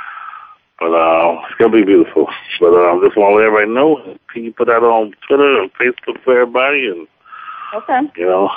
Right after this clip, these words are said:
Speaker 1: we're gonna, we're gonna do it right now. Took a while to get it right, but told you we're gonna get it right.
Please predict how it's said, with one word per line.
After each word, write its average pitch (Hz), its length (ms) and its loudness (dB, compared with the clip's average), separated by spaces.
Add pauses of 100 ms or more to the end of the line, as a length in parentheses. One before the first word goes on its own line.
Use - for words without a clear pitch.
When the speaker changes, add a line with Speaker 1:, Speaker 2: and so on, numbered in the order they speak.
(160)
Speaker 1:
we're 87 100 2
gonna, 90 180 2
we're 95 200 4
gonna 92 140 0
do 110 200 4
it - 20 4
right 98 280 2
now. 80 240 -8 (400)
Took 139 120 -2
a 143 40 4
while 135 260 4
to 110 60 0
get 107 140 -2
it 104 80 4
right, 92 320 2
but 80 140 -8 (840)
told 104 140 2
you 92 80 6
we're 101 140 6
gonna 101 160 2
get 95 180 2
it 87 60 2
right. 82 300 2